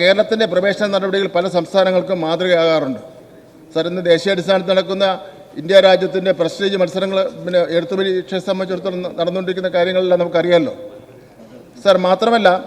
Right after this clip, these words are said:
കേരളത്തിൻ്റെ പ്രവേശന നടപടികൾ പല സംസ്ഥാനങ്ങൾക്ക് മാതൃകയാണ്. പല സംസ്ഥാനങ്ങളും ഇത് അനുകരിക്കുന്നുണ്ട്. എങ്കിലും ഈ നടപടിക്രമങ്ങളിൽ എന്തെങ്കിലും തരത്തിലുള്ള പരിഷ്കരണം ആവശ്യമാണോ എന്നുള്ള കാര്യം നമുക്ക് പരിശോധിക്കാം. കാരണം,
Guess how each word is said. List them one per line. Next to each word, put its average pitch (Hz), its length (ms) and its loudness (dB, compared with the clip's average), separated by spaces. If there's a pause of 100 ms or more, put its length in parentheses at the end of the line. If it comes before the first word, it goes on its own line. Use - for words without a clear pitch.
(240)
കേരളത്തിൻ്റെ 214 520 2
പ്രവേശന 202 380 0
നടപടികൾ 202 400 0
പല 175 120 2 (100)
സംസ്ഥാനങ്ങൾക്ക് 208 640 0
മാതൃകയാണ്. 185 540 0
പല 151 180 -2
സംസ്ഥാനങ്ങളും 190 480 -2
ഇത് 196 80 -2 (280)
അനുകരിക്കുന്നുണ്ട്. 180 600 0 (880)
എങ്കിലും 220 280 2
ഈ - 100 4
നടപടിക്രമങ്ങളിൽ 208 760 4 (880)
എന്തെങ്കിലും 226 360 2
തരത്തിലുള്ള - 340 2
പരിഷ്കരണം 220 540 2
ആവശ്യമാണോ 196 520 0
എന്നുള്ള 190 300 2
കാര്യം 180 240 2 (220)
നമുക്ക് 175 280 -2
പരിശോധിക്കാം. 160 460 -2 (140)
കാരണം, 180 280 -2